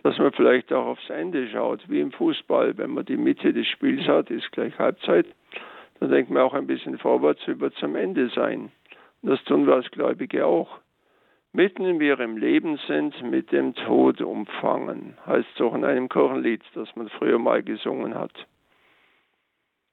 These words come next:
Warum soll man jetzt dann depressiv werden? Nein, aber man soll realistisch sein.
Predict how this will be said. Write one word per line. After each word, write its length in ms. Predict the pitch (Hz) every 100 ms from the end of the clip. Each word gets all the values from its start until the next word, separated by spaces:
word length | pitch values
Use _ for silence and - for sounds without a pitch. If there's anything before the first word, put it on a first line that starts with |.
| _ _ _ _ _ _ _
Warum 500 | - 127 123 135 175 175
soll 180 | 135
man 160 | 131 123
jetzt 120 | -
dann 140 | 131 120
depressiv 720 | 127 - 131 120 - 202 -
werden? 380 | 123 131 160 127
Nein, 360 | 117 120 147
aber 120 | 156
man 160 | 131 127
soll 260 | 123 120 123
realistisch 840 | 120 120 117 117 - - 143 - - -
sein. 500 | 101 - - -